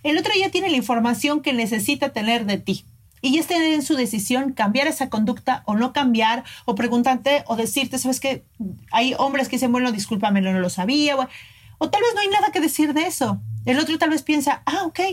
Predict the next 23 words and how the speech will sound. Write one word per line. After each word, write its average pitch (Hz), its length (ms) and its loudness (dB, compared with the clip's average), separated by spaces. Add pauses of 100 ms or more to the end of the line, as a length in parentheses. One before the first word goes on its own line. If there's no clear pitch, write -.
no 247 100 0
sabía 277 220 0
que 277 80 -2
le, 269 100 2
no 262 140 4
le 262 80 2
gustaba, 226 500 2
ok". - 160 -6 (480)
O 233 80 0
el 247 80 4
otro, 254 200 0
"Ah, 320 180 0
pues 202 180 -10 (180)
yo 247 200 0
pensé 262 220 2
que 254 80 0
le 214 100 2
daba 208 160 2
lo 170 120 0
mismo". 208 360 2
O 226 220 0
no 311 120 0
importa, - 520 -2